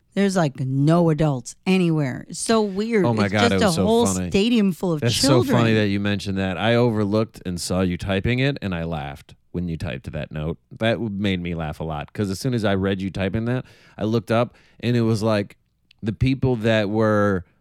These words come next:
Speaker 2: letting people in that were, like, "One person for the tournament," which you didn't have to pay for. Did they even hand him money? They just, like, said his name and were like, "Okay." I, that was weird, but that was just, like, an older kid.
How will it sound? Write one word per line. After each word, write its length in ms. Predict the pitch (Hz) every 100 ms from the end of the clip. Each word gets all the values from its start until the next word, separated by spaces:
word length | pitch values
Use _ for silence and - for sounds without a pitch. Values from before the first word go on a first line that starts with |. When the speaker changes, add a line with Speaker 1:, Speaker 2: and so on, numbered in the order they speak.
| _
Speaker 2:
letting 440 | 95 107 110 107 101
people 400 | 113 95 95 92
in 360 | 110 143 165 98
that 160 | 95
were, 120 | 101
like, 200 | 101 87
"One 180 | 117 156
person 380 | - 160 143 120
for 100 | -
the 120 | 127
tournament," 500 | 123 151 139 117 104
which 260 | 104 98 -
you 140 | 98
didn't 240 | 98 104 95
have 200 | 101 -
to 180 | 92 85 -
pay 200 | 104 123
for. 380 | - 214 247 240
Did 120 | 127
they 100 | 120
even 160 | 139 113
hand 240 | 110 120
him 180 | 113 120
money? 360 | 90 107 165 160
They 180 | 92 90
just, 260 | 95 -
like, 180 | 92 85
said 300 | - 98 95
his 240 | 95 98 90
name 320 | 90 92 98
and 160 | 90 87
were 100 | 85
like, 200 | 82 -
"Okay." 440 | 175 147 139 139 - _ _ _ _ _
I, 120 | 80 -
that 140 | 110 104
was 200 | 98 -
weird, 380 | 90 98 101 87
but 200 | 110 107 - _ _
that 200 | 98 135
was 160 | 139 127
just, 220 | 139 131
like, 140 | 131 120
an 80 | 110
older 400 | 123 151 139 110
kid. 360 | - 87 67